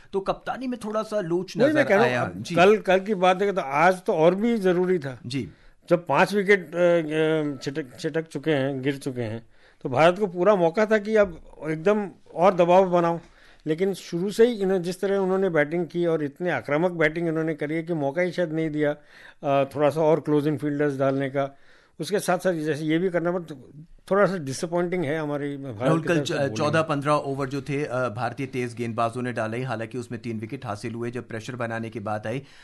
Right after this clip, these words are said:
Speaker 1: तो जब रविंद्र जडेजा, अ, bowling के लिए आए तब देखा गया कि सिर्फ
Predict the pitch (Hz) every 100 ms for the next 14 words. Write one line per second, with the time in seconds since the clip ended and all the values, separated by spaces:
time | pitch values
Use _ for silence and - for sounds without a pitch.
0 | - 165 151 175 147 156 185 180 151 143
1 | 175 240 202 156 143 139 123 143 156 156
2 | 156 139 131 131 123 131 165 170 143 147
3 | 185 185 208 208 202 220 220